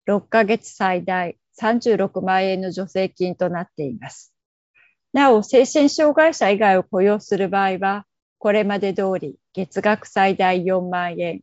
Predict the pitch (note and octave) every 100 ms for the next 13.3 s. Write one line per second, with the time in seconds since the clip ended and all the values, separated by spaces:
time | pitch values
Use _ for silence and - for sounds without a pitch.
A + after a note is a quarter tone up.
0 | _ - G#3 G3+ - G#3 - G3+ F3+ G#3+
1 | G#3 G3+ - D#3+ D3+ C#3+ C#3+ C3+ - _
2 | _ _ _ _ _ _ _ _ A3+ A3
3 | F#3 - G#3+ - B3 C4 D4+ C#4+ C#4 B3+
4 | G3+ F#3 G#3 G3 F3+ E3 D#3 - - G3+
5 | F3+ F3 - G3 G3+ - G3+ G3+ A3 F#3+
6 | D3+ F3+ - E3+ E3+ - _ _ _ _
7 | - A3+ C4 D4 C#4 C#4+ C#4+ C4+ C4+ C4+
8 | - G#3 E3 D3 D3 - _ - G#3 G3
9 | G#3 G3+ - A3 F#3+ F3 D#3+ E3 D#3+ D#3+
10 | D3+ - _ _ _ _ - G3+ G#3 G#3
11 | G3+ - G#3 A3 G#3+ C4 C#4 - G#3+ F#3+
12 | D#3 - E3+ - F3+ E3+ E3+ - C#3+ C#3+
13 | D3 -